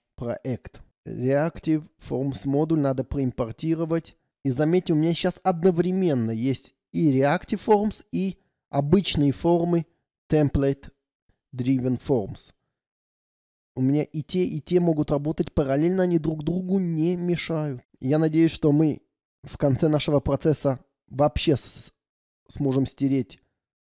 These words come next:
формы N G модуля, но пока что мы ещё их стереть не можем. И мы начинаем потихонечку адаптировать наш бланк чекаута на Reactive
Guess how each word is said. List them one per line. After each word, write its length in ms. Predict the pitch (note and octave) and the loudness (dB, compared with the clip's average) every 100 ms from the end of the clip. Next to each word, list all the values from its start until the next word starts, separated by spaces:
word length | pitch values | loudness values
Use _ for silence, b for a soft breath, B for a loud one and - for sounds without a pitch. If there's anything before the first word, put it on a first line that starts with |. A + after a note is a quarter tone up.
| _ _ _ _ | _ _ _ _
формы 720 | - C#3+ C#3 A#2+ B2 A2+ G2+ _ _ - | -2 2 4 2 0 -2 -6 _ _ -4
N 160 | C3 | -2
G 140 | A2+ A#2+ | 0 0
модуля, 640 | C#3 E3+ F3 F3 F#3 D#3+ _ - | 2 2 2 0 0 -4 _ -4
но 140 | C3+ | -2
пока 320 | - B2 E3 | -2 0 0
что 200 | D3+ - | 0 0
мы 340 | C#3 C3+ C#3 - _ A#2 | 2 4 2 -2 _ -10
ещё 300 | G#2+ C3+ C3 | -6 0 0
их 120 | - | -2
стереть 380 | - A#2+ A#2+ B2 | -8 -4 -4 -2
не 80 | |
можем. 440 | B2+ D#3+ D#3+ D#3+ C#3+ _ _ | 0 2 2 0 -2 _ _
И 100 | D3 | 4
мы 120 | E3+ | 6
начинаем 400 | G3 - E3+ F3+ | 6 4 2 2
потихонечку 880 | E3+ D#3+ D#3 - F3 F3 E3+ - - - | 2 0 0 2 2 2 0 -6 -10 -4
адаптировать 1120 | D#3 D3+ F#3 - - F#3 D#3 C3+ A#2+ - - _ _ B2+ | 0 4 4 2 0 0 2 2 -2 -6 -16 _ _ 0
наш 420 | D#3 D#3 A#2+ - | 2 2 0 -8
бланк 380 | B2 C#3 D#3 C#3 | -2 0 2 0
чекаута 800 | - C3 - D#3 F3+ - C3+ G2+ - | -2 -2 0 0 0 0 -4 -6 -8
на 420 | B2 C3 D3 D#3 - _ | -2 0 0 -2 -8 _
Reactive 440 | B2 C3 C#3+ - | 0 2 2 0